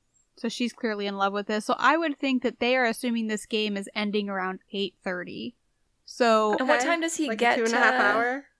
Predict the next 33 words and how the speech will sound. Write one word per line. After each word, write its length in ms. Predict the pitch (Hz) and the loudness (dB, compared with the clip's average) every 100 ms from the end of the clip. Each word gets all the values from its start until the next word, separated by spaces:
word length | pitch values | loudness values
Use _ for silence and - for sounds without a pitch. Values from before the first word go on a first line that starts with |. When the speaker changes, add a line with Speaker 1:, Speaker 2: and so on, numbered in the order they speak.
| _ _ | _ _
Speaker 1:
he 180 | 277 | 0
gets 220 | 254 294 - | 4 4 4
to 120 | 339 | 0
Gi-, 160 | 233 233 | 2 0
the 140 | 247 | 0
Gilmore 400 | 247 403 320 247 | 4 4 4 4
house 340 | 240 233 233 | 4 4 2
at 120 | - 190 | -4 -4
seven 420 | - 247 220 202 | 2 2 2 -4
thirty, 460 | 185 - - 240 - _ _ _ - | -6 -8 -10 -12 -12 _ _ _ -2
is, 120 | 226 | 0
I 120 | 220 | 0
believe, 400 | 208 220 220 208 | 0 0 0 -2
the 100 | 214 | -6
time 280 | - 202 202 | -4 -4 -2
that 100 | 196 | -4
Lorelai 480 | 202 196 190 185 196 | -2 0 -2 -4 -4
says 240 | 202 202 | -6 -4
it's 140 | 202 | -8
seven 320 | - 214 196 196 | -2 -2 -2 -4
thirty. 340 | 185 180 196 | -6 -6 -10
Did 200 | 190 190 | -8 -4
you 140 | 214 | -4
really 240 | 202 202 202 | -2 -4 -4
think 200 | 214 202 | -4 -6
she'd 140 | - | -6
be 100 | 190 | -10
sitting 280 | 196 196 190 | -10 -10 -10
here 140 | 190 190 | -10 -10
waiting 300 | 185 190 - | -10 -10 -10
around 240 | - - | -12 -14
for 80 | - | -14
you? 280 | - - | -14 -14